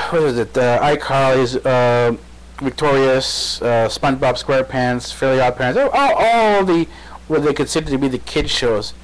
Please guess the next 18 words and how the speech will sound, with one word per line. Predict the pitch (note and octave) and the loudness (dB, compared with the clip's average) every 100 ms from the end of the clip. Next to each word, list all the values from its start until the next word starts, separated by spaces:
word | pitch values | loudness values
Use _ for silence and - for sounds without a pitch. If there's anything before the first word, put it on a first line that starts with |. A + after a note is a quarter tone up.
| - - - - | -20 -20 -20 -4
And | D3+ D3+ D#3 D3+ | 0 2 2 2
the | E3+ | 2
argument | G3+ G#3+ F#3+ E3 | 2 2 0 0
is, | D3+ D3 D3+ C#3+ | 2 2 2 -2
is | C3 | -4
that, | C#3 C#3 - | -2 -2 0
"Oh, | F3+ F3+ D3+ - - - - - - - - | 2 4 2 -2 -14 -20 -20 -20 -20 -10 -2
aren't | D#3+ D3+ | -2 0
you | E3 | 0
mature | D#3 D3+ - E3 | 0 -2 0 0
enough | E3 D#3+ | 2 -2
to | C#3 | -4
start | - C#3+ | -2 0
watching | D3 D#3 D#3+ | 2 2 -2
some | D3+ D3+ | -4 -2
of | D3 | 0
the | C#3+ | 2
old, | D3 D#3+ | 2 0